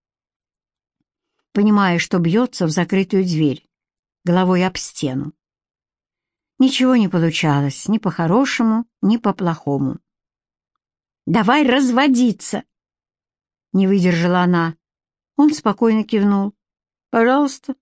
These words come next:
Думаешь, ты меня напугала?» Мать тогда сказала: «Не трогай его, пусть придет в себя. А если нет, вот тогда и будешь решать.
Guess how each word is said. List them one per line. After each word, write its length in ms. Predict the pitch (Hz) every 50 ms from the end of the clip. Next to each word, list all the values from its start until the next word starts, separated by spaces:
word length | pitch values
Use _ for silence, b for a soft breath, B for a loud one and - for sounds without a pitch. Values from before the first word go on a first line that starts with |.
| _ _ _ _ _ _ _
Думаешь, 540 | - 226 262 240 226 220 214 208 - - - _
ты 120 | - 240
меня 200 | 220 214 214 220
напугала?» 640 | 214 220 214 - 226 214 220 233 262 254 220 190 180 _ _ _ _ _ _ _ _ _ _ _ _ _ _ _ _ _ -
Мать 340 | 180 175 196 214 214 214 -
тогда 300 | 214 190 185 185 196 190
сказала: 640 | - - - 202 190 190 190 180 165 156 156 156 151 _ _ b b b b b b
«Не 220 | 190 196 214 220
трогай 560 | 214 - 233 220 226 226 220 220 208 208 196
его, 460 | 196 196 208 208 196 202 185 170 165 _ _ _ _ _ _ _
пусть 260 | - 240 254 226 - -
придет 360 | - 233 226 214 240 233 -
в 60 | -
себя. 420 | - - 254 226 240 208 165 147 _ _ _ _ _ B B B B
А 100 | 175 190
если 360 | 208 233 233 226 - 240 226
нет, 360 | 233 254 294 339 311 - - _ _ _ _ _ _ _ _
вот 200 | - 220 220 220
тогда 300 | - 247 233 233 269 294
и 100 | 311 302
будешь 460 | 262 226 233 240 208 196 220 208 -
решать. 640 | 220 208 226 220 - - 220 202 196 196 - - -